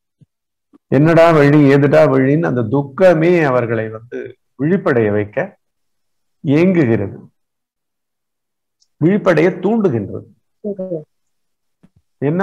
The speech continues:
Speaker 1: போவேன்னு கோயிலுக்கெல்லாம் போய் பாக்குறாங்க, சம்பிரதாய பிரகாரம், சொல்லி கொடுத்தது பிரகாரம், அது இதுன்னு என்னென்னவோ பண்ணி பார்த்தாலும், என்னத்த புரட்டி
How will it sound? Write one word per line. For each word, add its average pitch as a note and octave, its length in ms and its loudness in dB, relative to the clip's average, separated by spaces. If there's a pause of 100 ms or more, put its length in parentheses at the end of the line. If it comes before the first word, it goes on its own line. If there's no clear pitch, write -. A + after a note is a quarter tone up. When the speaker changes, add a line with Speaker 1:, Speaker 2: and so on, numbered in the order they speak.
Speaker 1:
போவேன்னு D#3 380 -2 (140)
கோயிலுக்கெல்லாம் F3+ 520 0
போய் E3+ 200 -6
பாக்குறாங்க, D3+ 440 -4 (1160)
சம்பிரதாய C#3+ 440 2 (100)
பிரகாரம், B2 640 0 (300)
சொல்லி C#3+ 200 -6
கொடுத்தது B2+ 400 -8
பிரகாரம், A#2+ 480 -4
அது A#2+ 180 -4 (160)
இதுன்னு D#3+ 220 -2 (100)
என்னென்னவோ G3 520 -2 (160)
பண்ணி D#3+ 180 -2 (100)
பார்த்தாலும், D3+ 380 -4 (100)
என்னத்த F3+ 560 -4 (120)
புரட்டி F3+ 300 -2